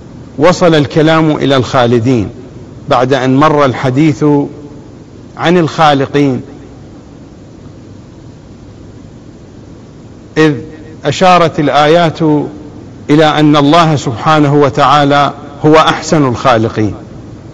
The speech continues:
فهناك مجموعة اصطلح عليها القرآن هذا المصطلح، الخالقون، وجاءت الآيات تتحدث عن الباري سبحانه وتعالى بأنه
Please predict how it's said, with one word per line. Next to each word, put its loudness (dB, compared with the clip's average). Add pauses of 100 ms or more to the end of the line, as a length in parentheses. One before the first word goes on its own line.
(460)
فهناك 2
مجموعة 2 (1040)
اصطلح 2
عليها 2
القرآن 2
هذا 2
المصطلح، -2
الخالقون، 0 (1400)
وجاءت 2
الآيات 4 (960)
تتحدث 0
عن 2
الباري 2
سبحانه -2
وتعالى 0 (560)
بأنه 0